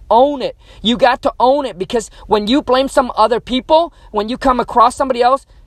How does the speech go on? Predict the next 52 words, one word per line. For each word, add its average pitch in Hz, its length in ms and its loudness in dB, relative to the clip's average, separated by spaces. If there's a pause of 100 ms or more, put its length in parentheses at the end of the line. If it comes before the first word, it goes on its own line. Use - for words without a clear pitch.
(120)
right, 214 200 2
you 233 260 -2
say 262 180 -6
the 220 100 -6
same 226 260 -4
thing. 196 180 0
"It's 185 100 -10
that 240 200 2
person, 208 340 -6
it's 175 100 -6
that 220 200 2
person." 208 320 -6
So 208 180 0
instead, 247 400 2
you 262 60 -8
don't 269 200 0
change 285 280 -2
yourself 202 300 -4
because 220 280 -8
you 247 80 -4
don't 247 160 -4
see 247 140 -6
there's, 226 260 2 (300)
there's 233 180 2
anything 262 380 -2
wrong 262 220 2
with 320 140 -6
you. 170 220 -4 (240)
The 208 160 2
decision 269 480 -2
that 220 140 4
you 233 100 -6
make, 240 300 0 (160)
when 220 240 -2
you 294 100 -2
don't 311 140 0
see 294 160 -4
anything 233 320 -4
wrong, 262 260 4
you 233 100 -8
just 233 200 -8
don't 240 180 0
change, 175 560 -10 (140)
if 196 100 -2
that 226 160 4
makes 220 200 -8
sense, 175 260 -4
right? 208 220 2
You 226 120 -8
just 277 180 -6
don't 247 200 0
change 262 260 -4